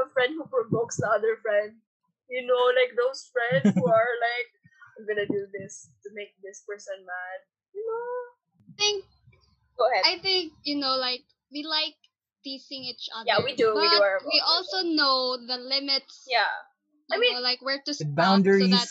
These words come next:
Speaker 1: Yeah. We, we
Speaker 3: Yeah.
Speaker 1: tell April that we can't look up to her. Yes, it's true.
Speaker 2: <laughs>
Speaker 1: We bully her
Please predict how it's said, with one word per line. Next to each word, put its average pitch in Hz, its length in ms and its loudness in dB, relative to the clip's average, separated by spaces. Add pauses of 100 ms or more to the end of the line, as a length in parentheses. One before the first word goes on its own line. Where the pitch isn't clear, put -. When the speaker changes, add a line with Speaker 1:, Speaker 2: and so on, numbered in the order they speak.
(140)
Speaker 1:
Yeah. 240 560 -2 (320)
We, 494 240 2
we 349 120 -2
Speaker 3:
Yeah. 427 120 -2
Speaker 1:
tell 370 240 4 (120)
April 359 440 -2
that 294 200 2
we 302 120 -8
can't 320 280 -2
look 302 120 -4
up 285 200 -8
to 294 120 -8
her. 285 160 -6 (160)
Yes, 277 320 0
it's - 320 -12
true. 539 280 -6 (440)
Speaker 2:
<laughs> - 320 2 (240)
Speaker 1:
We 294 160 -4
bully 359 320 4
her 359 160 2